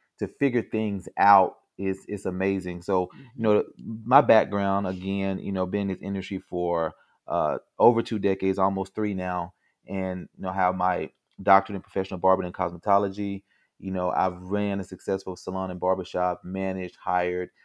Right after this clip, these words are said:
Speaker 1: done all those things, you know, wrote a best-selling book. You, you, you can't, you can't make these things up
Speaker 2: Hmm.
Speaker 1: when you're, when you're trying to change the industry, especially trailblaze. But at the end of the day,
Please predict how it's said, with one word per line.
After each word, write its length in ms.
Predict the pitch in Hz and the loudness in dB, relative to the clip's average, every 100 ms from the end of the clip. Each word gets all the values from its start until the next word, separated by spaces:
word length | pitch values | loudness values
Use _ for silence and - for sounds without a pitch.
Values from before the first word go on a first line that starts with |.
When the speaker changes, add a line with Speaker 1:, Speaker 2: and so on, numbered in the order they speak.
| _ - | _ -4
Speaker 1:
done 120 | 107 | 0
all 160 | 110 104 | 4 4
those 200 | 101 95 | 2 -2
things, 500 | 101 98 98 98 - | -4 -4 -4 -8 -10
you 60 | 107 | -8
know, 120 | 92 | -4
wrote 180 | 92 101 | -2 -2
a 40 | |
best-selling 480 | 92 98 - 90 90 | -2 -4 -2 -6 -4
book. 380 | 95 107 107 - _ _ _ _ _ _ _ _ _ _ | 0 0 0 -6 _ _ _ _ _ _ _ _ _ _
You, 180 | 127 120 127 | -8 -8 -6
you, 240 | 131 143 | -2 0
you 200 | 123 127 | 0 -4
can't, 460 | - - 156 170 - - _ _ _ _ _ | -6 -4 -2 -2 -4 -16 _ _ _ _ _
you 160 | 113 | -10
can't 480 | 117 - 147 156 151 - | -10 -10 -6 -4 -6 -10
make 360 | 117 110 120 120 | -8 -4 -4 -6
these 260 | 113 104 - | -8 -8 -8
things 400 | 107 104 95 101 | -6 -6 -6 -2
up 320 | 101 98 - _ - | -2 -2 -4 _ -18
Speaker 2:
Hmm. 100 | 131 _ - | -18 _ -6
Speaker 1:
when 240 | 107 107 | -4 -2
you're, 380 | 101 104 98 - - _ - | 0 0 0 -2 -8 _ -10
when 140 | 113 | -4
you're 120 | 113 107 | -4 -4
trying 420 | - 131 127 131 | -4 0 0 -2
to 120 | 104 | -10
change 380 | 95 113 113 120 | -10 -6 -6 -6
the 80 | 113 | -8
industry, 580 | 113 113 110 107 107 - _ - | -8 -8 -6 -6 -6 -8 _ -8
especially 460 | 104 - 120 104 | -4 -2 -2 -4
trailblaze. 680 | 98 120 107 95 98 95 90 | -4 2 2 2 0 0 0
But 100 | 95 | 0
at 100 | 107 | 0
the 120 | - 113 | -2 -8
end 140 | 113 | -6
of 60 | 95 | -6
the 80 | 92 | -4
day, 380 | 101 101 95 | -2 -2 -2